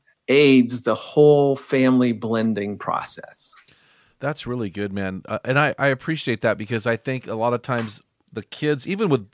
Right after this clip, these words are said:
Speaker 2: a nuclear family, children will play off of their parents.
Speaker 1: Oh, yeah.
Speaker 2: And if you get into a situation now where the child is playing off of the step parent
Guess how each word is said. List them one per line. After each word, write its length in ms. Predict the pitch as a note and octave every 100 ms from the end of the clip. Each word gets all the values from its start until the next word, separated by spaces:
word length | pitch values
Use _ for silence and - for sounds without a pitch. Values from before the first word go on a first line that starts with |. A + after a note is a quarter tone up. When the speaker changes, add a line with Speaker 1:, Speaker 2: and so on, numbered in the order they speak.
| -
Speaker 2:
a 100 | A#2
nuclear 400 | B2+ - D3 A#2
family, 500 | - D#3 F#3+ G#2 E2+ - - _
children 400 | - D3+ D3 C#3+
will 80 | A#2
play 300 | - C#3+ C3
off 280 | A#2 C#3 B2+
of 60 |
their 120 | A2
parents. 680 | - - D#3+ A2 - - - _ _ _ _ _ _ _ _
Speaker 1:
Oh, 120 | A2+
yeah. 180 | G#2+ G2
Speaker 2:
And 100 | B2+
if 140 | C3 C3+
you 80 |
get 140 | B2+ F3+
into 120 | E3
a 40 |
situation 640 | C3+ D#3+ C#3 C#3 C#3+ - C#3
now 160 | B2
where 120 | B2 A#2
the 100 | G#2+
child 680 | - C#3+ D3 D3 A#2 A2 - _ _ _ _
is 120 | G#2+
playing 440 | - - C#3+ C3+ B2+
off 200 | C3 B2
of 60 |
the 60 | G#2+
step 460 | - - D#3 F3 -
parent 480 | B2 G#2+ G#2 -